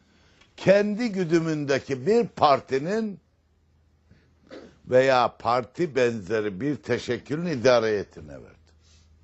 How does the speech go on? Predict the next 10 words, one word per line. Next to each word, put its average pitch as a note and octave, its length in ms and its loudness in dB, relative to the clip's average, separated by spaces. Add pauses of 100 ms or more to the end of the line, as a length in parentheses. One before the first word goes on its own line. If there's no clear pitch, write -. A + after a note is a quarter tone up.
(760)
Ali G#3 260 4
Şükrü F3 380 -8
vakası C#3 500 -2
üzerine G#2+ 540 -6
baktı C3+ 360 -6
ki A#2+ 200 -8
Galeyan D3 500 2
Umumi, D#3 640 -8 (2500)
Galeyan A#2+ 500 2
Umumi D3 600 -4